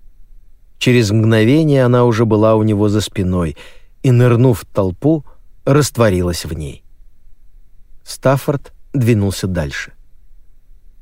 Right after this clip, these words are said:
Догнать её он не смог бы, и она явно не хотела, чтобы он её догнал. Зажав в кулаке то, что ему сунула женщина,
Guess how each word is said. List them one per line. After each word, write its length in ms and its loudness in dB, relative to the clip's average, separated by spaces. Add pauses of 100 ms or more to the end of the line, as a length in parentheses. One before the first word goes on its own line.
(400)
Догнать 500 0
её 200 4
он 100 2
не 80 2
смог 300 -2
бы, 160 -10 (680)
и 100 2
она 180 4
явно 340 4
не 140 2
хотела, 420 2
чтобы 320 -4
он 120 0
её 160 -4
догнал. 420 -6 (1400)
Зажав 500 0
в 120 -18
кулаке 400 -2
то, 200 0
что 200 -6
ему 180 -2
сунула 480 -4
женщина, 640 -4